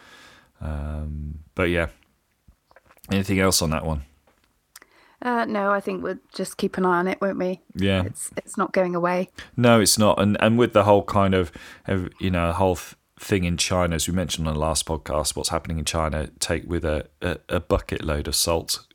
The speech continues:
Speaker 1: 'cause I think the reality is we, we never, we won't know the truth, but, but we can be sure that we'll be told some lies and certainly a large number of half-truths.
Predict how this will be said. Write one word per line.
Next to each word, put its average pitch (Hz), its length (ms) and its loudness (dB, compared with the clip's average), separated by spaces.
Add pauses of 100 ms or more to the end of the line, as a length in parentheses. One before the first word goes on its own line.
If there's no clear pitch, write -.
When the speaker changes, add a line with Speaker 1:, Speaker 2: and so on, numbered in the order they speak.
Speaker 1:
'cause - 240 -4
I 78 60 -2
think 78 240 -6
the 78 140 -4
reality 80 480 -2
is 78 160 -4
we, 92 260 -2
we 90 160 0
never, 80 340 -2
we 87 180 -2
won't 85 280 -4
know 82 240 0
the 80 120 -10
truth, - 480 -4 (180)
but, 85 140 -2 (260)
but 80 120 -4
we 85 140 -4
can 92 220 0
be - 80 -8
sure 82 300 0
that - 120 -6
we'll 82 160 0
be 76 140 -8
told 78 280 -2
some 80 200 -2
lies 76 460 -2 (720)
and 85 160 -2
certainly 82 360 0
a 78 80 2
large 78 380 0
number 73 220 -2
of 73 80 -4
half-truths. 80 760 -2